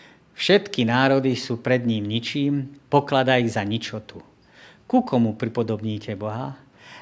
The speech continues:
Akú podobu postavíte vedľa neho?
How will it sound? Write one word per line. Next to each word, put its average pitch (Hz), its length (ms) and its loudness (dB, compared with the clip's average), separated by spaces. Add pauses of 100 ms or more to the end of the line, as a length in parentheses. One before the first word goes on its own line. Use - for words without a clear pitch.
(100)
Akú 175 400 4
podobu 117 560 2 (240)
postavíte 107 720 -4
vedľa 104 560 -6
neho? 104 400 -6